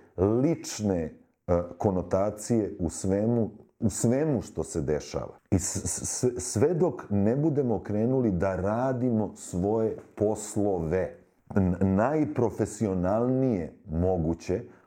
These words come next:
kod nas se stvari, e, one neće krenuti na bolje. E,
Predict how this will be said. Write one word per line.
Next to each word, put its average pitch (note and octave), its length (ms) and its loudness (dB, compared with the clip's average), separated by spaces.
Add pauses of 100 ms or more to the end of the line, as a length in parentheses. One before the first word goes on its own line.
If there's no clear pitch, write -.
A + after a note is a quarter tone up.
kod D2 180 0
nas G2 380 2
se F2+ 80 0
stvari, F2 600 0 (520)
e, D#2+ 180 0 (220)
one F#2+ 220 4
neće G#2 640 0 (180)
krenuti F#2+ 760 -2 (180)
na F2+ 360 0 (760)
bolje. E2 380 2
E, - 40 -10